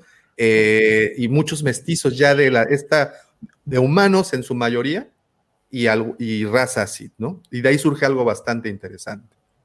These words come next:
que es ya la creación de esto. ¿En qué momento se convierte en una orden ya per se? En donde ya, eh, representantes del, de, de los pura sangre con, con, pues, mestizos.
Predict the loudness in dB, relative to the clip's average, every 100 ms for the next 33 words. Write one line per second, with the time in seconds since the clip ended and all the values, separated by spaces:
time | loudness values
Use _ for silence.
0 | _ _ _ -2 0 2 2 0 -2 -4
1 | -2 0 2 2 0 0 -10 _ _ -18
2 | -4 -2 -2 2 4 6 6 4 4 2
3 | 0 -2 -2 -2 -2 -4 -6 -6 -4 0
4 | 0 0 -2 -2 -2 -2 -4 -10 -14 -20
5 | _ _ _ _ _ _ -6 -4 -2 -2
6 | -2 0 2 0 -4 -20 _ _ _ -6
7 | -4 -2 0 -2 -2 -2 0 0 -2 -4
8 | 0 0 0 0 0 0 2 0 2 2
9 | 2 2 2 2 2 0 0 -4 -4 -4
10 | -2 -2 0 2 0 0 0 0 0 -4
11 | -6 -12 _ _ _ _ _ -2 2 4
12 | 2 0 -4 -8 -12 _ 0 0 -2 -4
13 | -2 -4 -4 -6 -10